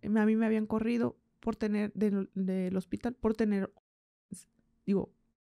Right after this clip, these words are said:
bueno, lo censuro. <laughs> Este, por tener Only. Entonces, em, eh, en ese sentido, yo s-, dije, "Y la va a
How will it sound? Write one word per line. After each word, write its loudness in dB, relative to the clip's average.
bueno, -6
lo -4
censuro. -6
<laughs> 0
Este, 4
por -2
tener 2
Only. 0
Entonces, 2
em, 6
eh, 6
en 8
ese 6
sentido, 2
yo 4
s-, -2
dije, 0
"Y 0
la 2
va 4
a 4